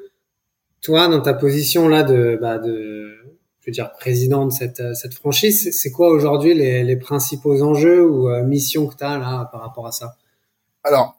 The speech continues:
Speaker 2: un, C'est, comme on a parlé, la, la structuration, les, les sites. Deux, le mode de fonctionnement.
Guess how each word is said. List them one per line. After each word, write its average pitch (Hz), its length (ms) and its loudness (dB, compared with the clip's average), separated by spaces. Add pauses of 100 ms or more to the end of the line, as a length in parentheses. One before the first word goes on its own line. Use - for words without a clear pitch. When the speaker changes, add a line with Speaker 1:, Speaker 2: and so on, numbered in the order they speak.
Speaker 2:
un, 175 300 2 (600)
C'est, 113 640 0
comme 135 200 0
on 131 100 2
a 123 100 4
parlé, 127 440 2 (240)
la, 110 280 0
la 117 140 4
structuration, 135 1000 0 (140)
les, 95 180 -4
les 110 160 -2
sites. - 480 -4 (1400)
Deux, 156 440 2 (680)
le 85 80 -10
mode 151 300 0
de 190 100 4
fonctionnement. 156 680 -4